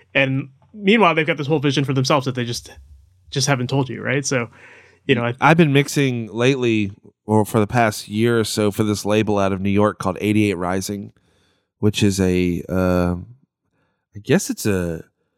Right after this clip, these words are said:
Speaker 2: Asian hip hop pop label.
Speaker 1: Cool.
Speaker 2: But literally every single track I get from them, I'm like, "This is incredible." And I love how, like,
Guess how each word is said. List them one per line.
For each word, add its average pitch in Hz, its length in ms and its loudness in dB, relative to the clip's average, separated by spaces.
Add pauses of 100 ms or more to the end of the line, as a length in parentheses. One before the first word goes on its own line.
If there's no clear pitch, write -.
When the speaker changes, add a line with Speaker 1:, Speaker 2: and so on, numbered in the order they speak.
(500)
Speaker 2:
Asian 110 420 0
hip 110 260 -2
hop 113 240 0
pop 101 320 -4
label. 151 500 -2 (640)
Speaker 1:
Cool. 180 300 2 (120)
Speaker 2:
But 156 200 6
literally 143 640 4
every 135 500 0
single 135 680 0
track 107 640 -2
I 104 100 -4
get 107 240 -2
from 98 200 -6
them, 92 200 -6
I'm 98 140 -6
like, 95 320 -6
"This 175 260 -8
is 156 260 -4 (140)
incredible." 143 1120 -4 (880)
And 123 320 2
I 123 140 0
love 127 360 4
how, 131 280 0 (480)
like, 139 300 0